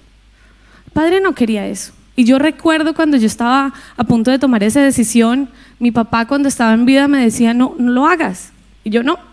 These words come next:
conmigo no es, conmigo no es". Yo, yo quise hacerlo en, en independencia. Dios usó la autoridad impuesta en esta tierra, en ese momento para mí, para, para darme una banderita roja de que no lo hiciera.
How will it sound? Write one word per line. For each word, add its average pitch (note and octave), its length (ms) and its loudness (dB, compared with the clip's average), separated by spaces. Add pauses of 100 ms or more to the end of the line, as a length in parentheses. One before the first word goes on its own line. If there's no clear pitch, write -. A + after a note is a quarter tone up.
(140)
conmigo A#3+ 280 -6
no B3 120 4
es, C#4+ 400 0
conmigo A3 260 0
no A3+ 160 0
es". C#4 300 -2
Yo, A#3+ 160 -2 (100)
yo B3+ 140 -6
quise F4 340 0
hacerlo D#4 440 -2
en, A#3+ 200 0 (240)
en A#3+ 120 2
independencia. A#3 840 2 (460)
Dios C4 320 0
usó F4 500 2
la F4 120 4
autoridad B3 580 2 (320)
impuesta C#4+ 480 2
en D4 80 2
esta D4 240 0
tierra, D4 460 -2 (100)
en C4+ 140 2
ese C4 180 -2
momento C#4+ 420 0
para C#4 200 -2
mí, D4 160 0
para, C#4+ 340 -4 (100)
para B3+ 180 0
darme B3+ 340 2
una D#4+ 100 0
banderita C#4+ 460 -2
roja C#4+ 260 -2
de D#4+ 140 0
que D4+ 100 -4
no B3 120 -2
lo A#3+ 80 2
hiciera. D#4+ 460 -6